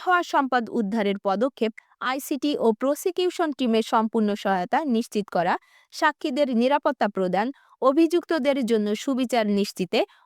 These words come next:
মৌলিক অধিকার সংরক্ষণ এবং বিচার প্রক্রিয়ার স্বচ্ছতা নিশ্চিত করার প্রয়োজনীয়তা নিয়ে আলোচনা হয়। এছাড়া আগের সরকারের আমলে লুটপাট হওয়া সম্পদ বাজেয়াপ্ত ও দেশে ফিরিয়ে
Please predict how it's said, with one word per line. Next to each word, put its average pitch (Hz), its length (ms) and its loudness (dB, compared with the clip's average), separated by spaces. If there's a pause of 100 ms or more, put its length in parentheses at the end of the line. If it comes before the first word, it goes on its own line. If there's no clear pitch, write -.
মৌলিক 302 380 0 (120)
অধিকার 294 320 0 (100)
সংরক্ষণ 226 480 2 (160)
এবং 196 140 2 (100)
বিচার 247 320 -2 (100)
প্রক্রিয়ার 202 460 0
স্বচ্ছতা 226 420 -2 (160)
নিশ্চিত 269 320 -4 (120)
করার 175 280 0
প্রয়োজনীয়তা 190 680 0
নিয়ে 202 220 0
আলোচনা 170 420 -2
হয়। 151 200 -2 (500)
এছাড়া 320 380 4 (180)
আগের 370 300 0
সরকারের 392 460 2
আমলে 311 280 0
লুটপাট 269 460 0 (120)
হওয়া 226 200 2 (140)
সম্পদ 214 320 0 (120)
বাজেয়াপ্ত 208 480 0 (200)
ও - 20 2 (180)
দেশে 247 240 0 (100)
ফিরিয়ে 294 320 2